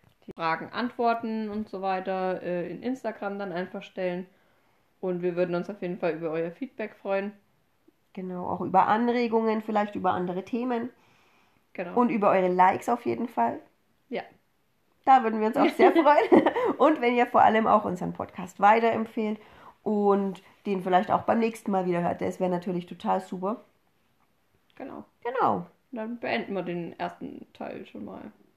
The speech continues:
Speaker 2: Genau.
Speaker 1: <laughs>
Speaker 2: Dann wünschen wir euch viel Spaß beim
Speaker 1: Beim
Speaker 2: Hören.
Speaker 1: Anhören, genau.
Speaker 2: <laughs> Genau. Und bis zum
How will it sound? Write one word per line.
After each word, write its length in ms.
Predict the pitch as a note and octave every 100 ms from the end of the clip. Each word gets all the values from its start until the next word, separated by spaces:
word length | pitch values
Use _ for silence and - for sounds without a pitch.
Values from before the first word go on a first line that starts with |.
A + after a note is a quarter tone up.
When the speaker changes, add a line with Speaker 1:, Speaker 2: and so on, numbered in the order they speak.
| _
Speaker 2:
Genau. 460 | - A#4+ C4 F#3+ F3 - _ -
Speaker 1:
<laughs> 80 | F#4 - _ -
Speaker 2:
Dann 260 | A3+ A3+
wünschen 340 | A3 G#3+ A3+ G#3
wir 180 | G#3+
euch 280 | F#3 A#3+ - - _ _ _ _ _
viel 160 | E4+ B3
Spaß 340 | - A3+ A3
beim 120 | - D#4 - - -
Speaker 1:
Beim 100 | C4
Speaker 2:
Hören. 200 | G#3 C#4
Speaker 1:
Anhören, 520 | C#4 B3+ C#4 A3 A3
genau. 340 | - - B3 -
Speaker 2:
<laughs> 40 |
Genau. 480 | F#4 F4 A3 G3 A#3 - - - - - - _ _ _ _
Und 240 | A#3+ B3 B3
bis 240 | A#3+ -
zum 140 | D#4+